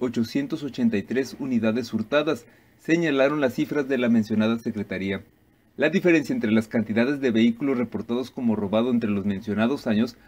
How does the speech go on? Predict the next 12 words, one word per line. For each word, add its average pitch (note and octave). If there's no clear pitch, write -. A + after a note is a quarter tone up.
arrojó B2+
una D3
cantidad B2+
de C#3+
doscientos C3+
sesenta A#2
y G2+
dos G2+
carros, C3+
lo B2+
que C3
representó B2+